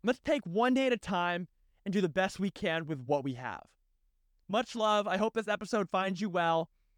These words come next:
I'm with you. One day at a time. Zero chill. We're all in on life. Let's go.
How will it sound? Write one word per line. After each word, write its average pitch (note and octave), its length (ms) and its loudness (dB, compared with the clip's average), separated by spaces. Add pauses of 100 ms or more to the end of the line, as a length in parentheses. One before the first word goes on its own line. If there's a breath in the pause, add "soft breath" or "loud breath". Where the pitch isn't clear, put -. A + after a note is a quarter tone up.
(300)
I'm G#3+ 200 2
with F#3+ 200 4
you. D#3+ 360 2 (680)
One G3 220 0
day G3+ 140 6
at F#3+ 40 4
a F3+ 60 2
time. E3 560 0 (120)
Zero F#3+ 360 4
chill. D3+ 560 2 (520)
We're F3 140 2
all E3+ 240 4
in E3 100 2
on D3 160 0
life. A#2+ 440 0 (720)
Let's C#3+ 180 -4
go. F#2+ 300 -10